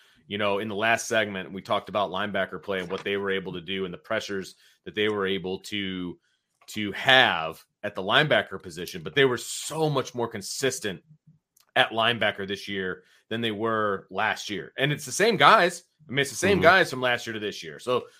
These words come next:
Speaker 1: I mean, it's, it's very easy to compare because we're talking about the same kids,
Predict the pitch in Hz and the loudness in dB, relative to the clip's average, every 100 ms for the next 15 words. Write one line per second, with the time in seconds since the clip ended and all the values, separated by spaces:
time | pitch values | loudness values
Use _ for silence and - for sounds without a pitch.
0 | _ 127 135 135 127 - 135 110 160 175 | _ -2 4 4 4 -2 -8 6 8 8
1 | 170 196 180 151 127 110 180 175 135 127 | 2 0 -2 -4 -6 2 6 6 4 0
2 | 123 117 - 170 156 139 131 - 151 123 | -4 -6 0 0 2 0 0 -2 -4 -4
3 | - 139 107 - - | -6 -4 -4 -4 -18